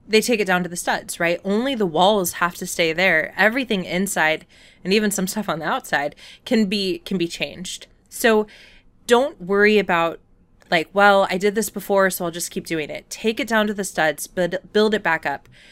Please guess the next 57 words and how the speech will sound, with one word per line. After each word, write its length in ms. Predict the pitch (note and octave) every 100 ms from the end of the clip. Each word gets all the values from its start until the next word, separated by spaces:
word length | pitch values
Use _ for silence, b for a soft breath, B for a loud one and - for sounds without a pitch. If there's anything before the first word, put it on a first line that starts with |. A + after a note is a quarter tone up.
| B B -
but 100 | C4+
also 240 | F4+ -
keep 280 | G4+ C#4 -
what 160 | A3 -
works, 580 | D#3 - - - - - _
right? 340 | E3 F#3 A3+ - B B B -
There's 260 | F3+ F3 G#3+
usually 580 | E4 D4 A#3 G3 F3 -
something 580 | - - - A#3+ C4+ A3
in 140 | F#3 F3+
the 100 | F3+
home 500 | F3+ E3 E3+ G#3 G3 -
<laughs> 80 |
that, 360 | - B3+ C4 E3+
that 160 | F#3 F3+
it 120 | F#3
doesn't 360 | F#3 G3 -
need 220 | E3+ F#3+ F3+
to 60 |
be 180 | F#3 E3
fixed, 520 | D#3+ D#3 C3+ - - - B B -
and, 180 | A3 G#3+
and 220 | F#3+ F#3
cling 320 | - C4 B3
to 120 | G#3 -
that 260 | - -
so 120 | -
that 100 | F3
you 100 | D#3+
can 120 | F3+ F#3
kind 280 | - F3
of 80 | F#3+
remember 420 | F#3+ F3+ D#3+ D#3+
that 160 | D#3 D3
you 140 | E3+
had 340 | E3+ - F#3 G#3
something 340 | G3+ F#3 D#3+
good. 320 | D3+ C#3+ C#3 - B B B -
It 80 |
just 260 | A3+ C4+ -
needs 180 | C4 C4
to 80 | A#3
be 80 |
updated 520 | A#3 - - - - -
for 140 | -
your 180 | F#3 F#3
new 220 | F#3 F#3
needs, 460 | E3+ C#3 - - -
right? 180 | D#3+
It's 140 | D#3+ -
not 200 | G3 G#3
that 80 | A3+
it 60 |
was 120 | F#3
a 80 | E3
bad 420 | - - C#3 D#3
home. 460 | G3 A#3 B3+ D#4 F4+